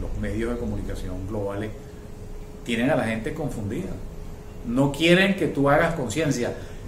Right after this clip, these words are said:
La industria del entretenimiento. ¿Cuál es la finalidad de la industria del entretenimiento?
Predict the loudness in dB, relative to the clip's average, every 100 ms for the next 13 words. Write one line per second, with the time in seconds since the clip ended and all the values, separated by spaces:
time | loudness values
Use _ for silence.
0 | -2 10 10 12 10 8 8 6 6 6
1 | 8 6 6 6 4 2 0 0 0 -2
2 | -2 -4 -8 -12 -14 -14 -14 -14 -14 -12
3 | -2 2 2 0 -2 -2 -2 -2 -2 -2
4 | -2 -4 -4 -6 -6 -6 -6 -6 -6 -6